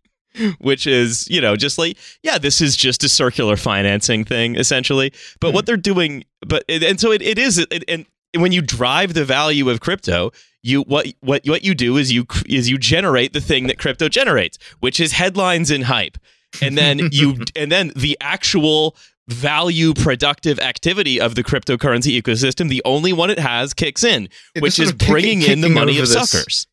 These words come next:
Speaker 2: kicking in this, kicking over this rock and being like, "What actual economic activity are you guys doing under there?"
Speaker 1: <laughs>
Speaker 2: Um,
Speaker 1: Yeah.
Speaker 2: and the answer appears to be scams.
Speaker 1: Yeah, the, the answer is a tr-, advertising itself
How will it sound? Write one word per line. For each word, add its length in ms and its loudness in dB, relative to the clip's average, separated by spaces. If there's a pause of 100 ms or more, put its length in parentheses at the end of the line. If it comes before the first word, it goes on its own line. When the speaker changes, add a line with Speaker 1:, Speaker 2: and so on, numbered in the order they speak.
Speaker 2:
kicking 340 0
in 120 0
this, 180 0
kicking 300 -4
over 140 -2
this 180 0
rock 300 0
and 100 -2
being 140 0
like, 220 -4
"What 300 0
actual 560 -4 (120)
economic 920 -4 (320)
activity 840 -6 (240)
are 60 4
you 180 2
guys 340 0
doing 460 0
under 300 -6
there?" 240 -6
Speaker 1:
<laughs> 60 -16 (440)
Speaker 2:
Um, 460 0
Speaker 1:
Yeah. 60 -8 (180)
Speaker 2:
and 160 0
the 80 0
answer 440 2
appears 360 0
to 80 0
be 880 0
scams. 1040 -2
Speaker 1:
Yeah, 160 -2
the, 220 -2
the 180 0
answer 380 0
is 380 0
a 40 -12
tr-, 280 -4 (120)
advertising 760 0
itself 600 -4